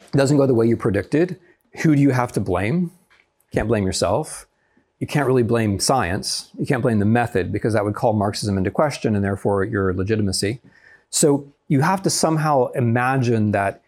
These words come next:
particular individuals have almost superhuman powers. And this happens over and over and over again, those categories that I mentioned half ironically earlier of, like, the spy and the wrecker. Th-, it, it, certain individuals turn out to have, you know, e-, extr-,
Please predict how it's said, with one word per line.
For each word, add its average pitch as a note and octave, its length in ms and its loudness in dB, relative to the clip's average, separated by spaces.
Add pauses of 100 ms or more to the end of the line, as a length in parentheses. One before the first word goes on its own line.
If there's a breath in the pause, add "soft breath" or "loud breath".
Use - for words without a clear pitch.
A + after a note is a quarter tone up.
(240)
particular E3 680 0
individuals B2 680 0
have A#2 180 -2
almost B2 400 0
superhuman A#2+ 580 -2
powers. - 500 -6 (440)
And C3+ 140 0
this D3 100 -2
happens E3+ 380 0
over C#3 260 2
and B2+ 80 0
over A#2 240 0
and A2 80 -2
over A2+ 160 0
again, B2+ 160 0
those A#2 160 0
categories A2+ 480 0
that A#2 80 -2
I G#2 60 0
mentioned G#2+ 280 -2
half A2 220 -2
ironically G2+ 440 0
earlier G#2 360 0
of, G2+ 100 -4
like, G2 140 -4
the G#2+ 80 -6
spy G#2 460 0
and A2 180 -4
the G2+ 80 0
wrecker. G2+ 400 -2 (640 loud breath)
Th-, - 160 -2
it, E3 300 2
it, - 340 -6
certain G3+ 380 2
individuals C#3+ 500 2
turn C#3+ 260 0
out B2+ 180 0
to A#2+ 60 0
have, G#2+ 380 0 (400)
you A#2+ 100 -6
know, A2 120 -6
e-, C#3 100 -2
extr-, - 640 0